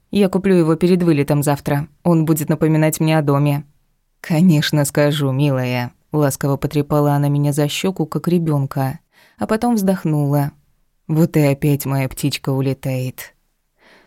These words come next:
«Ну, ма», — улыбнулась я. «Но уже ведь два года так. Ты разве не привыкла?» «Нет», — покачала она головой. «Не привыкла, дорогая.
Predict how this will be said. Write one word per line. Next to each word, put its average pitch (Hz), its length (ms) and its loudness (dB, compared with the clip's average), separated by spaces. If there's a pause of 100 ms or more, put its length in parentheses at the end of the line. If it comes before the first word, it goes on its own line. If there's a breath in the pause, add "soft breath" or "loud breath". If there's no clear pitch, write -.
(160 soft breath)
«Ну, 202 200 0
ма», — 180 640 2 (160)
улыбнулась 139 640 -2
я. 131 320 -6 (720)
«Но 233 200 -2
уже 240 220 0
ведь 226 200 0
два 214 200 0
года 220 320 0
так. - 420 -4 (220)
Ты - 180 -2
разве 175 260 2
не 180 140 4
привыкла?» 180 580 0 (540)
«Нет», — 175 760 -2 (100)
покачала 131 580 -2
она 135 160 -2
головой. 127 560 -4 (320)
«Не 160 240 2
привыкла, 151 640 2
дорогая. 123 720 -2